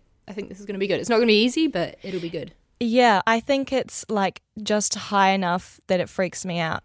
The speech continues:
Speaker 2: And I think that's a
Speaker 1: Yeah.
Speaker 2: good place to be. Do you know what I mean?
Speaker 1: Yeah,
Speaker 2: Like,
Speaker 1: definitely know
Speaker 2: it's,
Speaker 1: what you mean.
Speaker 2: it's just high enough that I'm like,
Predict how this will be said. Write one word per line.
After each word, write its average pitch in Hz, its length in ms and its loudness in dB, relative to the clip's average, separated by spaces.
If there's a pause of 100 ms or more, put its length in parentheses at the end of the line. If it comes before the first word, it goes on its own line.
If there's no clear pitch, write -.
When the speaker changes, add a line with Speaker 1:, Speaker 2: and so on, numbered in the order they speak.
(140)
Speaker 2:
And 190 140 -2
I 185 60 0
think 190 180 -2
that's 190 200 0
a 240 40 0
Speaker 1:
Yeah. 247 120 4
Speaker 2:
good - 60 -6
place 180 240 -6
to 185 120 -8
be. 196 240 -6
Do 214 80 -4
you 208 40 2
know 196 120 4
what 208 40 2
I 226 80 2
mean? 247 280 0 (480)
Speaker 1:
Yeah, 202 220 0
Speaker 2:
Like, 202 160 2
Speaker 1:
definitely 170 240 -6
know - 60 0
Speaker 2:
it's, 190 80 0
Speaker 1:
what 156 80 -4
you 165 60 -14
mean. 165 160 -16
Speaker 2:
it's 214 160 0
just 247 240 2
high 233 220 4
enough 214 280 2
that 202 120 0
I'm 196 100 2
like, 190 260 0